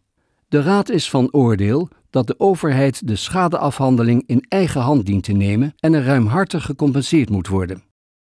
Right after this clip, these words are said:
Verder pleit de Raad voor een integrale afweging van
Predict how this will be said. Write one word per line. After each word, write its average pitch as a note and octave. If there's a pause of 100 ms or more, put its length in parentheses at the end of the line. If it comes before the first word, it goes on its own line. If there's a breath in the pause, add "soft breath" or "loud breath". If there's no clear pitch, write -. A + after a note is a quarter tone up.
Verder F#3
pleit E3+
de D3
Raad A2
voor A2+
een B2
integrale E3+
afweging A2
van G2+